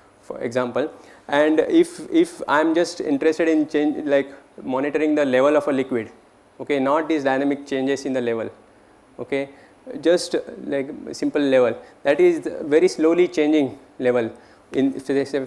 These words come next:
say, for, for example, in the overhead tanks, okay, that is, that is very slowly changing. So there I don't need to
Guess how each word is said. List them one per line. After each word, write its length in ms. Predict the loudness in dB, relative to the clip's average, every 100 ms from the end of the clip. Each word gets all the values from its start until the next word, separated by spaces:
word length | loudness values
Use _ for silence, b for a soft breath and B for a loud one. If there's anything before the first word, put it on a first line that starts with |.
| -6
say, 180 | -2 0
for, 320 | 2 0 0
for 160 | -2 0
example, 300 | -2 -2 -4
in 100 | -2
the 60 |
overhead 420 | 0 0 0 0
tanks, 400 | -2 -2 -4 -12 -16 _ _ _ -20 _ _ -14
okay, 320 | -8 -4 -4 -6 B B B -4
that 160 | 2
is, 280 | 2 0 -6 -4
that 180 | 0 2
is 140 | 2
very 180 | 2 0
slowly 480 | 0 0 2 2 -2
changing. 340 | 0 0 0
So 220 | 0 0 2
there 280 | 2 4
I 140 | 4 4
don't 260 | 2 2
need 220 | 2 0 2
to 240 | 2 2